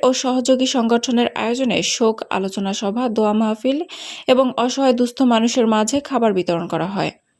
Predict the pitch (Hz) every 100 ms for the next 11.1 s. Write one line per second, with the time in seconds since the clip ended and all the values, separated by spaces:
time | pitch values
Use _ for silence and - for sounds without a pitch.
0 | _ _ _ _ - - - - 240 247
1 | 254 294 320 330 311 277 277 294 285 285
2 | 285 294 285 262 262 262 - 214 220 269
3 | 277 262 240 233 247 240 254 233 196 196
4 | 185 175 - 214 285 - - - 240 254
5 | 277 240 277 311 302 294 285 285 285 277
6 | 277 277 226 240 247 240 247 269 262 269
7 | 262 262 269 262 220 226 220 220 220 226
8 | 196 190 190 196 180 165 - 202 254 -
9 | - - - - 254 254 277 269 277 285
10 | - 254 285 320 311 302 311 311 311 302
11 | 294